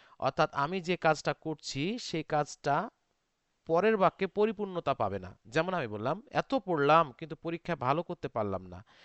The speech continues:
মানে আমি পড়েছি কিন্তু এর ফলটা পাইনি। "এত মেঘ হলো তবু বৃষ্টি হলো না।" এটাকে বলা হচ্ছে, আমরা বলছি বিরোধ। তাহলে এখানে খেয়াল করেন,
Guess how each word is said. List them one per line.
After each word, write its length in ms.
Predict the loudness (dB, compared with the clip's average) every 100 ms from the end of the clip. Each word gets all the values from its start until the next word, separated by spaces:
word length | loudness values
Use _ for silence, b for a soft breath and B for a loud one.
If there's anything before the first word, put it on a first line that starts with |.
| B B
মানে 140 | -4 -2
আমি 80 | -2 -2
পড়েছি 400 | 0 0 -2 -6
কিন্তু 260 | -4 -2
এর 60 | -4
ফলটা 460 | -2 0 2 2
পাইনি। 380 | 0 -2 -6 -10 -12 -4
"এত 200 | -2 0
মেঘ 320 | 0 2 2
হলো 420 | 0 0 0 0 -2
তবু 180 | -4 -6
বৃষ্টি 440 | -6 -10 -8 -6
হলো 220 | -4 -4
না।" 160 | -6 -8 -6
এটাকে 200 | -4 0
বলা 200 | 2 0
হচ্ছে, 220 | -2 -4
আমরা 160 | -4
বলছি 220 | -4 -6 -6
বিরোধ। 400 | 2 4 2 -2 _ B B B B B
তাহলে 180 | 0 0
এখানে 180 | 2 -2
খেয়াল 240 | 0 -2
করেন, 300 | 2 0 0